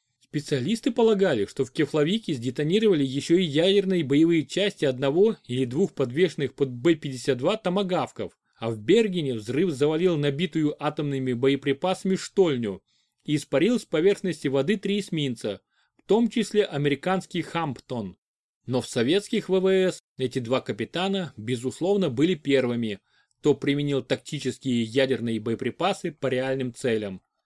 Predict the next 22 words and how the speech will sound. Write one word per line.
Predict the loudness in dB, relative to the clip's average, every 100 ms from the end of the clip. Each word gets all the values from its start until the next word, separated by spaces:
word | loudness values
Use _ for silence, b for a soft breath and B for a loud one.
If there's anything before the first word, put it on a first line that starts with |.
| _ _ _ _
Дислокация | -12 -4 -2 0 0 -2 0
американцев | 0 0 0 -4 -4 -4 -4
у |
Билзена | 0 2 2 0 -4 -6 -12
с | _ -6
момента | -2 -2 -2 -2
ввода | -2 0 0 0 -6
данных | -4 -4 -2 -6 -6
в |
автоматические | -4 -2 -4 -4 -10 -6 -6
прицельные | -6 -4 -4 -2 -4
системы | -6 -4 -2 -2
мигов | -2 0 0 -4 _ _ -10
изменилась | -4 -2 0 2 0
не | -2 -4
сильно – | -2 -2 -2 -6 -10 _ _ _ _ _
Разве | 0 2 2 0
что | -2 -4
Салливан | -4 -2 0 -2 -4
слегка | -6 -4 -2 -2
рассредоточил | -2 -4 -4 -2 -2 -2 -4
танки | -2 -2 -2 -4 -8